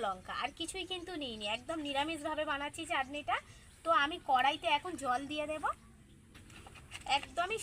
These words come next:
সহজ। প্রথমে যদি উনান জেলে এই টমেটোটাকে সেদ্ধ করতে দিয়ে দেওয়া যায় তাহলে কাজটা কিন্তু অনেকটাই এগিয়ে যাবে। সেজন্য আমি টমেটোগুলো জলের মধ্যে দিয়ে দিলাম আর দুটো দিয়ে দেবো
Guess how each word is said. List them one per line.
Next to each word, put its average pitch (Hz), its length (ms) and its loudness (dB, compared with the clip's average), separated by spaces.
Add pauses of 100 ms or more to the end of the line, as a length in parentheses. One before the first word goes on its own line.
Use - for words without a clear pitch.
সহজ। 208 320 0 (3250)
প্রথমে 359 320 6 (100)
যদি 339 200 6 (500)
উনান 294 280 6
জেলে 349 220 6 (160)
এই 302 120 0
টমেটোটাকে 285 500 2 (100)
সেদ্ধ 262 200 0 (120)
করতে 302 300 -2
দিয়ে 320 180 2
দেওয়া 339 200 6
যায় 285 200 6
তাহলে 262 200 6 (100)
কাজটা 247 360 6
কিন্তু 330 260 0
অনেকটাই 262 360 4 (100)
এগিয়ে 185 280 -2
যাবে। 170 160 -6 (380)
সেজন্য 285 400 0
আমি 339 200 4
টমেটোগুলো 277 500 0 (100)
জলের 247 300 0
মধ্যে 277 280 -4
দিয়ে 269 220 -2
দিলাম 339 200 4 (140)
আর 240 60 4 (120)
দুটো 254 200 -4 (100)
দিয়ে 254 180 0
দেবো 262 120 2